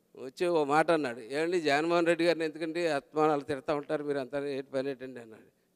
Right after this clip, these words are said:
"ఏంటి తిట్టకపోతే ఏం చేస్తామని?" "చెత్త పనులు చేస్తారు, ఎక్కువ టైం మాట్లాడొద్దు" అన్నారు, కానీ ఇంత లిస్ట్ ఉంది ఆయన చేస్తున్న చెత్త పనుల లిస్టు. ఆ? చెత్త పనులు చేస్తుంటే తిట్టమని, "అదేంటండి ఏం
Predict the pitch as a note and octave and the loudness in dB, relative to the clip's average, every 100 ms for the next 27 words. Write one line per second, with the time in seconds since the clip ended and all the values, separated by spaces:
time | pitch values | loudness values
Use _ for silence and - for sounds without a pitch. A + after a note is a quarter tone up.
0 | - D3 C3+ C#3 D3+ D3+ D3 C#3+ D3 D3 | -4 -4 -2 -4 -2 -4 2 2 2 0
1 | D#3 D3+ C#3+ D3 C3 - D3 D3+ C#3 C3 | 0 -2 -2 -6 -10 -4 0 2 0 -2
2 | D3 D#3+ G3 B2 E3 D3+ D3 C#3+ C#3+ D3 | -8 -8 -10 -10 -6 -4 -4 -6 -6 -8
3 | C3+ C#3+ C#3+ C#3+ D3+ F3+ C#3+ C3 - D#3 | -10 -10 -10 -10 -12 -12 -12 -12 -6 -4
4 | D3 C3 C3 - C#3 C3 B2 C3 A#2+ A2+ | -2 -4 -8 -12 -18 -16 -18 -16 -18 -18
5 | - - _ _ _ _ _ - F#3 A3+ | -20 -20 _ _ _ _ _ -4 -2 -4
6 | E4 _ _ _ _ - E2 - - D#3 | -8 _ _ _ _ -20 -18 -18 2 4
7 | C#3 F3 F3 E3+ E3 E3+ E3+ D3+ E3 D#3+ | 6 4 6 6 6 0 4 4 4 2
8 | D#3 B2 C#3+ D#3+ E3 F3 | 2 4 4 6 6 6